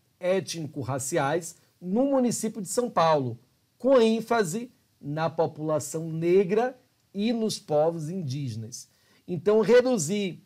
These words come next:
desigualdades étnico-raciais e focando para a população negra e os povos indígenas.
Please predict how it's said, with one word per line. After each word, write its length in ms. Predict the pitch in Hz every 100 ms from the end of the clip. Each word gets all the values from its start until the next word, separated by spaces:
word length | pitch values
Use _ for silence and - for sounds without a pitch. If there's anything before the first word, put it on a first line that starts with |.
| _ _ _ _
desigualdades 720 | 147 165 160 175 165 147 143 135
étnico-raciais 1120 | 147 147 147 135 113 131 135 165 - 220 - _ _ -
e 240 | 208 220
focando 1160 | 220 247 277 269 - 226 214 226 220 254 226 - _
para 440 | 196 196 190 190 185
a 180 | 190
população 580 | 185 180 175 165 - 165
negra 460 | 165 160 165 165 -
e 80 | 180
os 140 | 147
povos 340 | - 151 143 156
indígenas. 560 | 139 120 104 107 -